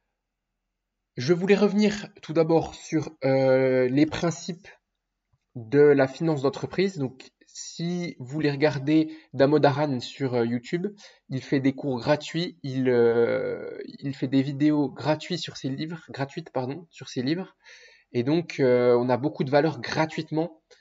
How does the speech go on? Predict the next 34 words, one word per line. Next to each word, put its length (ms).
sur 300
YouTube 320
grâce 260
à 60
lui. 440
Et 180
on 120
a 120
également, 680
euh, 260
beaucoup 460
d'autres 240
youtubeurs 580
qui 100
sont 180
très 220
qualitatifs, 540
mais 120
lui, 280
c'est 420
un 240
des, 460
euh, 720
pionniers, 720
euh, 100
en 120
la 120
matière. 520
Il 180
donne 300
beaucoup 380
de 140
choses 260
gratuitement. 380